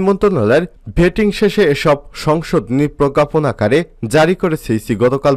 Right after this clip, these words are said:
মঙ্গলবার এটি প্রকাশ করা হয়। গত বিশে ফেব্রুয়ারি এসব সংশোধনী আনার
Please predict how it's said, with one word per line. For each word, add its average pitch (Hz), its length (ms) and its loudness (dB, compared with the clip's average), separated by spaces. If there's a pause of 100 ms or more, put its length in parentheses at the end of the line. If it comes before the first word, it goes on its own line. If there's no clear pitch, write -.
মঙ্গলবার 110 480 0
এটি 143 180 0 (240)
প্রকাশ 165 280 2 (100)
করা 117 200 2
হয়। 120 200 4 (360)
গত 170 160 2 (140)
বিশে 208 320 0
ফেব্রুয়ারি 113 440 0
এসব 139 220 2 (320)
সংশোধনী 165 560 0 (160)
আনার 117 200 2